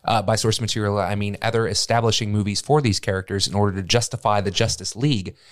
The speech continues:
because they tried to make their Avengers three movies in or four movies in or whatever it is, whereas Endgame or, uh, Infinity War and Endgame, you know, they're big, or not, let's even just go back to regular Avengers. There had already been, like, two Iron Man movies and, uh,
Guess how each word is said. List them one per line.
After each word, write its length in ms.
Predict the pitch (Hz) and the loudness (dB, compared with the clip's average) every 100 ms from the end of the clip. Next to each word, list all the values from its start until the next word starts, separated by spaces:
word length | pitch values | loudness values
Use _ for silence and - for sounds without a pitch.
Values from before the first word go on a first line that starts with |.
| - - | -16 -6
because 360 | 101 110 101 | 0 0 0
they 180 | 85 113 | 2 0
tried 260 | 117 120 120 | 0 -2 -2
to 60 | |
make 260 | 98 117 127 | -2 -4 0
their 160 | 120 104 | 2 4
Avengers 520 | 98 135 98 95 95 _ _ - | 4 0 -2 -8 -12 _ _ -4
three 260 | 110 127 | 2 2
movies 300 | 120 110 101 92 | 2 0 0 0
in 200 | 123 95 | 0 -2
or 60 | |
four 220 | 95 120 117 | -4 0 2
movies 300 | 101 98 92 | 0 0 0
in 120 | 95 | -2
or 60 | |
whatever 320 | 95 95 92 95 | -2 -6 -6 -8
it 60 | |
is, 180 | 92 90 - - - | -10 -12 -18 -20 -2
whereas 280 | 113 104 98 | 0 2 0
Endgame 460 | 117 117 110 104 | 0 0 0 0
or, 220 | - 104 - | 2 2 2
uh, 240 | 107 101 90 113 | 4 4 2 2
Infinity 280 | 110 123 107 | 2 2 0
War 140 | 104 | -4
and 220 | 107 131 | -4 -2
Endgame, 220 | 104 95 - - - | -4 -6 -10 -20 -4
you 100 | - | 2
know, 140 | 98 98 | 4 6
they're 200 | 110 107 | 4 2
big, 340 | 107 104 101 | 0 -2 -2
or 160 | - 135 | 0 0
not, 240 | 113 139 - | 2 -2 4
let's 320 | 160 160 - | 4 4 4
even 120 | 165 | 6
just 120 | 143 131 | 6 6
go 60 | |
back 160 | 123 120 | 2 0
to 100 | - | 0
regular 320 | 110 113 104 | -2 0 0
Avengers. 440 | 101 135 156 87 95 - - | 2 2 2 -2 -12 -18 -6
There 140 | - 131 | 0 2
had 100 | 127 | 2
already 180 | 120 113 | 0 0
been, 220 | 113 113 | -4 -2
like, 240 | 104 101 - _ - | -4 -4 -10 _ 2
two 180 | 160 147 | 6 6
Iron 220 | 123 127 | 4 2
Man 240 | 123 120 | 0 -2
movies 400 | 117 110 113 101 | -2 -2 -2 -4
and, 420 | - 110 104 101 - - _ | -2 -2 0 -2 -8 -18 _
uh, 100 | - | -2